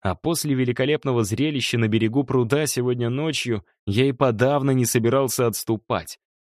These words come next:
Подлые гады недостойны даже воздухом дышать. От этих мыслей грудь стал распирать небывалый жар, кипучая сила побежала по венам, и я припустил ещё быстрее, срезая путь.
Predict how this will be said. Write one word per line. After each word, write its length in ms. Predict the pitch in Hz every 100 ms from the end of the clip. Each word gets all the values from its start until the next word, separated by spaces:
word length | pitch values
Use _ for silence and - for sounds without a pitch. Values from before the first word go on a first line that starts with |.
| _ _
Подлые 480 | 92 85 85 82 80
гады 420 | 82 101 101 90
недостойны 800 | 85 82 80 - 110 117 110 98
даже 320 | 104 95 101
воздухом 800 | 90 87 117 117 90 92 90 87
дышать. 520 | 113 - 107 82 - _ _ _ 87
От 120 | 87
этих 280 | 139 131 -
мыслей 420 | 117 156 - 107
грудь 300 | 95 143 143
стал 280 | - 127 113
распирать 540 | 117 - 120 147 127
небывалый 500 | 107 104 110 127 101
жар, 360 | 87 90 127 - _ _ _
кипучая 520 | - 107 170 - 139
сила 360 | 113 - 170 139
побежала 500 | 123 107 110 147 135
по 200 | - 104
венам, 360 | 117 147 123 113
и 40 |
я 120 | 135
припустил 600 | 117 127 123 117 - 151
ещё 240 | 135 - 120
быстрее, 600 | 95 113 - 120 147 123
срезая 480 | - 104 101 117 110
путь. 360 | - 85 -